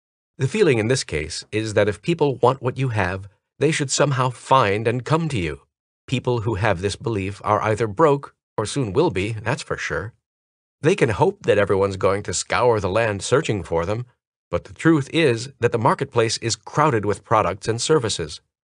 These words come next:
And even though theirs may be the best, no one will ever know that because they're too snooty to tell anyone. You're probably familiar with the saying, "Build a better mousetrap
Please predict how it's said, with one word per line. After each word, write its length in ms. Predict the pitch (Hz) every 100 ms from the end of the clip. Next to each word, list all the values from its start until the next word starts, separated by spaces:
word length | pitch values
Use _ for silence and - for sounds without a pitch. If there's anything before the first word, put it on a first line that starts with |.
| _ _
And 160 | 98 101
even 240 | 147 147
though 160 | 139 143
theirs 280 | 139 147 110
may 180 | 139
be 180 | 131 143
the 120 | 131
best, 460 | 107 151 123 - - _ _ _ -
no 160 | 117 156
one 240 | 165 160
will 140 | 139 -
ever 200 | 117 151
know 220 | 143 117
that 320 | 85 80 -
because 340 | - - 92 92
they're 220 | 113 120
too 240 | - 135
snooty 540 | 113 - 117 135 92 87
to 120 | 117
tell 260 | - 131
anyone. 420 | 82 80 - 80 - _ _ _ _ _ _ _ _
You're 80 | 135
probably 400 | - 220 143 120
familiar 400 | 117 101 107 98
with 140 | 92
the 80 | -
saying, 460 | - 92 90 87 87 _ _ _ _
"Build 260 | 127 170 156
a 60 |
better 280 | 117 123 156
mousetrap 640 | 131 123 127 - 90 90